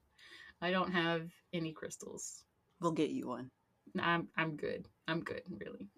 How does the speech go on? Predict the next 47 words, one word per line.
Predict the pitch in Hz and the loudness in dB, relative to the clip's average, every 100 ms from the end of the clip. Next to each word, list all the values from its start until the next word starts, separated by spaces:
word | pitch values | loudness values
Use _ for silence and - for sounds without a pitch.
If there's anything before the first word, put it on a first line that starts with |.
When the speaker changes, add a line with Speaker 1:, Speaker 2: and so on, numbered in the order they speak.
| - - - | -18 -12 2
Speaker 1:
What | 302 | 6
am | |
I | 349 | 10
gonna | 330 277 | 10 10
do | 370 | 8
with | 214 | 8
it? | - - _ _ _ _ _ _ _ _ - - - 143 | 2 -2 _ _ _ _ _ _ _ _ -12 -12 -12 -4
Speaker 2:
Do | 151 202 | 2 4
what | 277 | 4
I | 370 453 | 2 8
do. | 427 262 131 - _ - - _ _ _ _ _ - | 8 8 2 -2 _ -14 -14 _ _ _ _ _ -2
Speaker 1:
Just | 214 180 | 0 2
l-, | 170 | 0
have | 165 165 185 | 6 6 6
it | - | 4
laying | 170 185 214 | 6 6 8
around. | 202 180 180 196 226 220 - - - | 8 8 6 6 4 2 -2 -10 -12
I | |
don't | 208 | -8
want | 262 - | -4 -6
clutter | - 165 165 165 | -2 0 2 0
on | 156 | -2
my | 139 139 _ | -6 -8 _
Speaker 2:
No, | 202 196 311 339 | 2 2 4 4
Speaker 1:
desk. | 127 208 - - - | 4 0 -6 -14 0
Speaker 2:
there's | 196 214 202 | 2 2 -2
certain | - - 262 294 254 240 226 - _ _ | -10 4 4 6 4 4 2 -6 _ _
stones | - - 247 254 196 185 190 - | -20 4 6 8 8 6 2 0
that, | - 180 - | 4 4 4
uh, | 165 170 160 | 2 0 4
do | 196 | 4
certain | 202 202 208 | 8 6 6
things. | 196 262 226 123 123 - _ _ _ | 8 8 8 4 0 -6 _ _ _
Like, | 160 160 | 6 8
I | 175 | 8
have | 180 180 | 8 8
one | 170 202 | 8 8
in | 214 | 8
my | 214 214 | 6 2
purse, | - 277 190 | 6 6 6
and | 147 | 2
it's | 139 - | 0 0
supposed | 160 - 165 - | -2 2 0 2
to | |
be | 175 185 | 0 0
for | - 202 202 | 2 4 4
abundance. | 202 240 220 123 95 - | 6 6 6 4 0 -8